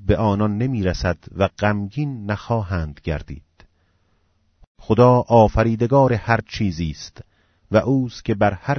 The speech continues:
چیز نگهبان است. کلیدهای آسمان و زمین از آن اوست و کسانی که نشانه‌های خدا را انکار کردند،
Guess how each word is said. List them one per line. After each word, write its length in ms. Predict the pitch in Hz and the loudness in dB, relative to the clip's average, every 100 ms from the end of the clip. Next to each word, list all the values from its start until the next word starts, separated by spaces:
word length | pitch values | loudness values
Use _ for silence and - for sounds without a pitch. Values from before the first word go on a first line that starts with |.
| - | -6
چیز 420 | - 110 95 87 | -4 -2 -4 -4
نگهبان 640 | 92 90 85 - 92 78 | -4 -2 -4 -2 -2 -2
است. 420 | 69 - - - - _ _ _ _ _ _ _ _ _ | -8 -14 -18 -18 -20 _ _ _ _ _ _ _ _ _
کلیدهای 680 | 107 107 104 - 123 127 120 | 2 2 0 0 2 2 4
آسمان 560 | 117 107 101 - 135 | 4 4 2 0 2
و 80 | 127 | 2
زمین 440 | 104 104 120 123 117 | 0 0 0 -2 -2
از 200 | 110 92 | -2 -2
آن 260 | - 107 92 | 0 0 0
اوست 580 | 82 82 - - - - _ _ _ _ _ | -4 -6 -8 -18 -20 -20 _ _ _ _ _
و 80 | 95 | -2
کسانی 560 | - 110 - 139 135 127 | 0 -2 2 2 2 0
که 140 | 120 | -2
نشانه‌های 840 | 110 104 - 107 101 90 117 104 | 0 0 2 2 2 2 0 0
خدا 420 | 104 - 110 131 131 | -2 2 4 6 6
را 200 | 104 95 | 4 2
انکار 500 | 101 90 - 92 80 | -2 -4 2 2 2
کردند، 680 | - 87 80 98 95 87 | -2 -4 -2 -2 -4 -8